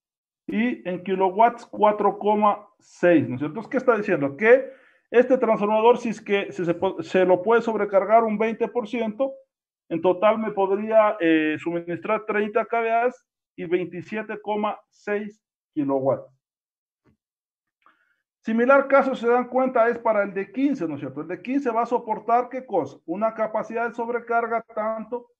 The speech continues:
en aparente como en activa y reactiva.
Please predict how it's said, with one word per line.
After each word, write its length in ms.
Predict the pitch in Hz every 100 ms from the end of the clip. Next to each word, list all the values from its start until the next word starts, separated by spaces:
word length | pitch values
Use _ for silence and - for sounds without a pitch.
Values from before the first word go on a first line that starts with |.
| _
en 400 | 185 214 262 247 _ _ _ _ _ _ _ -
aparente 560 | 143 170 180 247 247
como 400 | - 220 240 226 -
en 160 | 156
activa 600 | 160 156 - 240 247 226 -
y 100 | 139
reactiva. 640 | 151 165 - 285 277 151